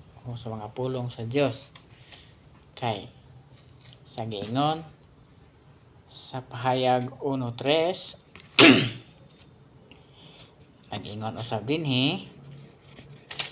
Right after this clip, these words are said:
ang Balaang Kasulatan, "Bulahan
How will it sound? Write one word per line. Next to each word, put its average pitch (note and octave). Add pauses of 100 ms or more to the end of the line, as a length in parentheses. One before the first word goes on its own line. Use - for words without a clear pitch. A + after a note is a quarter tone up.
(1120)
ang A#2
Balaang A2
Kasulatan, C3 (960)
"Bulahan D#3+